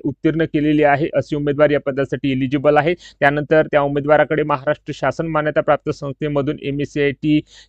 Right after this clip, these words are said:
चे प्रमाणपत्र या ठिकाणी उत्तीर्ण करणे आवश्यक आहे. त्यानंतर या ठिकाणी बघू शकता,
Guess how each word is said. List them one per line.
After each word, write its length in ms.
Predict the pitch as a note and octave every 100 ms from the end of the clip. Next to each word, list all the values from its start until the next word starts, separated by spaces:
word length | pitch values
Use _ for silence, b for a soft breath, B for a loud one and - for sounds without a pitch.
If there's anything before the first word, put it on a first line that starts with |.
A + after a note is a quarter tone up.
| -
चे 60 |
प्रमाणपत्र 640 | D#3 D3+ E3 F3+ F3+ - E3+
या 100 | E3+
ठिकाणी 380 | C#3 D#3+ D#3 D#3+
उत्तीर्ण 400 | C3+ E3 C#3+ D3
करणे 360 | D3 C#3 C#3+
आवश्यक 480 | - C3 C3+ D3 D#3
आहे. 220 | D3+ E3
त्यानंतर 480 | - - C#3 C#3+ D3
या 60 | D3
ठिकाणी 220 | C#3+ D3
बघू 240 | C#3 C3+
शकता, 400 | C#3 C#3+ - D#3